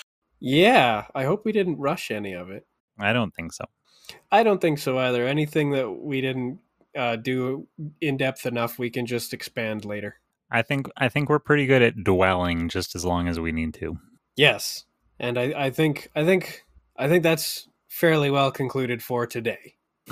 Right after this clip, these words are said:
Speaker 2: For today.
Speaker 1: Lots,
Speaker 2: So,
Speaker 1: lots of work got done.
Speaker 2: Yeah. Uh, back pat to you.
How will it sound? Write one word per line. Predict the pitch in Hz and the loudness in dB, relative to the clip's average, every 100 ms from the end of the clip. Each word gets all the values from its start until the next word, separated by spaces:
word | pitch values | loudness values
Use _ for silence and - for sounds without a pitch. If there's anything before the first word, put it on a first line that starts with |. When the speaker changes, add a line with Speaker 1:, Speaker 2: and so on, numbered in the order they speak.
| - | 2
Speaker 2:
For | - | 6
today. | 143 151 127 127 - - - | 8 8 6 4 -2 -14 -6
Speaker 1:
Lots, | 131 143 143 | 4 6 8
Speaker 2:
So, | 147 | 8
Speaker 1:
lots | 156 160 | 6 4
of | 156 | 4
work | 151 143 | 4 2
got | 127 113 | 0 -2
done. | - 101 95 _ _ _ | -4 -8 -8 _ _ _
Speaker 2:
Yeah. | 143 147 80 _ _ _ _ | -8 -8 -8 _ _ _ _
Uh, | 107 98 98 | -6 -4 0
back | 101 107 - | 4 2 2
pat | 120 - | -4 -4
to | - | -6
you. | 127 113 | -6 -6